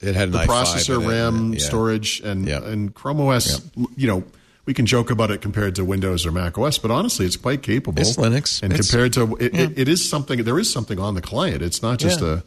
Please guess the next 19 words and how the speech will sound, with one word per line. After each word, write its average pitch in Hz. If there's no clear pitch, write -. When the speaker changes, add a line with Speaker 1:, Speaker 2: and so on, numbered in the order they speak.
Speaker 1:
No, 185
no. 160
It's 151
a 165
real 147
Speaker 2:
Yeah. -
Speaker 1:
deal. 120
In -
fact, 127
you 131
can 131
run 120
Speaker 2:
Yeah. 117
Speaker 1:
Linux 120
on 123
it -
and 113
Android 101
and 98